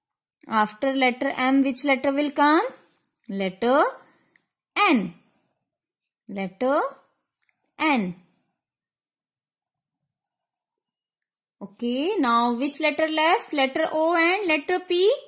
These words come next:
Is it the cl-, correct sequence? Letter M,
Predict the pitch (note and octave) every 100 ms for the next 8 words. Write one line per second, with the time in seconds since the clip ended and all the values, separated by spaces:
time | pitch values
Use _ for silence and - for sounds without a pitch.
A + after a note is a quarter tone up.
0 | _ _ _ _ _ - B3 D#4+ C#4 C#4
1 | F4+ D#4 D#4+ C#4 - D4+ D#4+ - F4 F4+
2 | F4+ F#4+ C5+ - - _ - G#3+ A#3+ C#4
3 | B3 B3